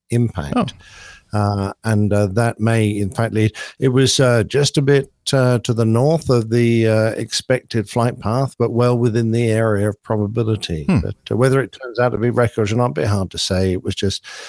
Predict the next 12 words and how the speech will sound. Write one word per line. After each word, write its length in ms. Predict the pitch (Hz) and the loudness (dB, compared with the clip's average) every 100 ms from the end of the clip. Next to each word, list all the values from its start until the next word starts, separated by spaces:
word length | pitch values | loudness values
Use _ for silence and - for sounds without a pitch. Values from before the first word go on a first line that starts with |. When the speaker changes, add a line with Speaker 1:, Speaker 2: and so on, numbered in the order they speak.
| - _ - | -20 _ -2
Speaker 1:
big 180 | 107 | 0
lu-, 220 | 107 104 104 | 0 0 -2
square 480 | - - 104 101 - | -4 0 2 0 -2
lumps 440 | 107 104 101 - | -2 -2 -2 -4
of 140 | 98 - | -6 -4
something 420 | 110 92 107 104 | -4 -4 -4 0
in 160 | 104 | 0
the 80 | 95 | 0
water. 440 | 95 98 92 80 76 - | 0 0 -2 -6 -10 -14
It, 160 | - - | -16 -12
you 120 | - | -6
know, 200 | 92 82 | -4 -4